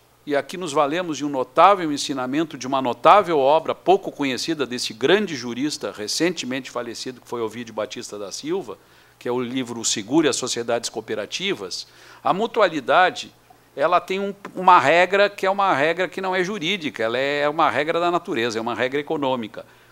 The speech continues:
Qualquer vantagem ou benefício, eu leio Ovídio, de natureza previdenciária que as entidades de previdência privada possam conceder,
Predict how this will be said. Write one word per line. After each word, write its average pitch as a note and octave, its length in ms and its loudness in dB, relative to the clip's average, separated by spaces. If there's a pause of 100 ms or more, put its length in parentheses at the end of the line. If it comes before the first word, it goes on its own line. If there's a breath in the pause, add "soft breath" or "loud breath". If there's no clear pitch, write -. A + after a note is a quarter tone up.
Qualquer E3 600 2
vantagem E3+ 640 2
ou C#3+ 60 -4
benefício, C#3+ 720 -6
eu G2+ 120 -4
leio A#2 480 -4
Ovídio, A2+ 540 -6 (320 soft breath)
de B2+ 140 -8
natureza D#3 540 0
previdenciária E3 1000 2
que - 100 -8
as A#2+ 100 -2
entidades C#3 500 -2
de C3 80 -8
previdência B2+ 600 -4
privada A#2 520 0
possam E3 500 6
conceder, A#2+ 640 -2